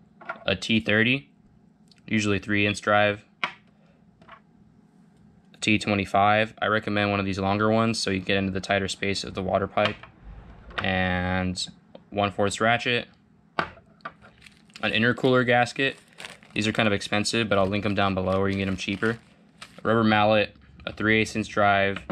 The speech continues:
one of these pick tools with a ninety degree, and a water pipe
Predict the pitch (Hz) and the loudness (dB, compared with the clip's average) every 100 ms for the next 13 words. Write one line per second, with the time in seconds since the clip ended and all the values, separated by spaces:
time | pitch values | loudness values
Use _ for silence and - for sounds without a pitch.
0 | - - - - - 117 113 110 - 117 | -14 -18 -20 -8 0 2 4 2 0 -4
1 | - 120 117 - - 101 98 101 101 98 | -2 2 2 0 -4 -2 0 2 0 0
2 | 107 117 - - _ - _ - - - | 0 -2 -8 -20 _ -20 _ -20 -20 -10
3 | - - - - - - - - - - | -10 -10 -18 -20 -20 -20 -20 -20 -20 -20
4 | - - _ - _ _ _ - - - | -20 -20 _ -20 _ _ _ -20 -20 -20
5 | - - - 107 107 101 95 107 104 107 | -20 -8 -2 0 2 0 2 2 2 0